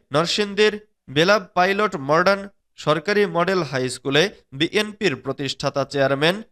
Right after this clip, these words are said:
শহীদ রাষ্ট্রপতি জিয়াউর রহমানের ঊননব্বইতম জন্মবার্ষিকী উপলক্ষে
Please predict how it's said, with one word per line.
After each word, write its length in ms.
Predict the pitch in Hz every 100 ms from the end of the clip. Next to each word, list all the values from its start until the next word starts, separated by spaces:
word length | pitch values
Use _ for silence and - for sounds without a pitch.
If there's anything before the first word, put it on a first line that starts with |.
| _
শহীদ 400 | - 165 185 214
রাষ্ট্রপতি 680 | 175 170 - 214 202 208 208
জিয়াউর 320 | 160 156 170 185
রহমানের 600 | 190 202 196 196 202 -
ঊননব্বইতম 960 | 156 175 190 175 202 196 202 196 196
জন্মবার্ষিকী 960 | 147 139 160 180 175 165 143 143 123 131
উপলক্ষে 680 | 127 139 135 131 - 170